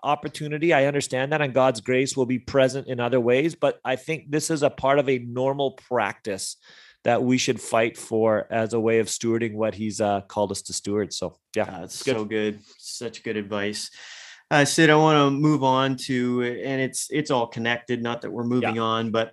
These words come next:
Speaker 2: uh, I wanna go into kind of marriage, family. Uh, I know you've spoke of your wife a few times and just the
Speaker 1: Yeah.
Speaker 2: incredible,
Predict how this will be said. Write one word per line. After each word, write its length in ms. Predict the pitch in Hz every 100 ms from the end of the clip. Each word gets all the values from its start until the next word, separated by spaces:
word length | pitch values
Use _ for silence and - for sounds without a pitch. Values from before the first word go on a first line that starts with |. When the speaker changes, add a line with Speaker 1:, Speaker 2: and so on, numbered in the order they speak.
| _ -
Speaker 2:
uh, 200 | 143 -
I 80 | 143
wanna 220 | 160 151
go 200 | 143 139
into 420 | 127 123 131 127
kind 200 | 123 139
of 80 | 127
marriage, 520 | 117 120 120 113 -
family. 640 | 123 117 120 120 120 123 95
Uh, 240 | 113 107 -
I 100 | 113
know 360 | 113 113 113
you've 180 | 117 107
spoke 300 | - 120 113
of 100 | 113
your 120 | 110 107
wife 300 | 110 113 117
a 60 |
few 220 | - 127 -
times 480 | 117 113 117 107
and 140 | 117 104
just 240 | - -
the 80 | 123
Speaker 1:
Yeah. 60 | 117
Speaker 2:
incredible, 600 | 123 120 113 110 117